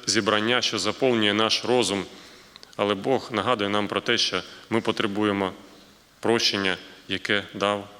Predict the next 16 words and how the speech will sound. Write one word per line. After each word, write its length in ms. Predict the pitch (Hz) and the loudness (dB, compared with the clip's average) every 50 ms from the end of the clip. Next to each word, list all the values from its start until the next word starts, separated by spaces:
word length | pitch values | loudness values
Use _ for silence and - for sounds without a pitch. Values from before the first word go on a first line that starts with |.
| - - | -16 -8
нам 300 | 113 95 92 95 95 95 - - | -4 -2 -2 -2 -2 -6 -10 -8
наш 340 | - 95 90 90 - - - - - 104 | -4 -2 -2 -2 -2 -4 -6 -8 -10 -6
Господь. 480 | 92 - - - - 90 85 - - - - - - - - - - _ - - - - - - - - - | -6 -6 -6 -6 -6 -6 -6 -6 -8 -12 -20 -20 -20 -20 -20 -20 -20 _ -20 -20 -20 -20 -20 -20 -20 -10 -6
Це 160 | - - 120 | -4 -2 0
час 260 | - - 139 127 95 | 2 2 2 2 2
для, 140 | 95 98 101 | 0 -2 -2
також 380 | - - 110 101 - 107 87 85 | 0 0 0 0 0 -4 -4 0
для 220 | 92 101 98 95 | 0 0 0 0
прославлення 840 | - - - - 110 101 - - 131 127 113 107 104 101 98 98 95 87 - - - - - - - - - | -2 -6 -6 -4 -2 0 2 4 4 4 4 2 0 -2 -2 -2 -2 -4 -8 -14 -20 -20 -20 -20 -20 -18 -6
Бога 440 | 90 104 123 120 110 87 90 87 - - - | 0 2 2 2 2 2 -2 -4 -6 -8 -8
за 180 | - 120 101 107 | -4 -2 0 2
Його 340 | 107 104 92 107 107 95 - - - - - - - - | 2 2 2 2 0 0 -2 -4 -12 -18 -20 -16 -14 -4
діла 300 | 107 113 113 110 107 98 | 0 2 2 4 2 2
спасіння, 600 | - - - 107 - - - 127 123 113 101 95 | 0 0 0 0 0 0 0 2 2 2 2 2
які 300 | 92 90 87 - - 110 | 2 0 0 0 0 0
є 280 | 98 95 95 92 87 | 2 2 2 0 0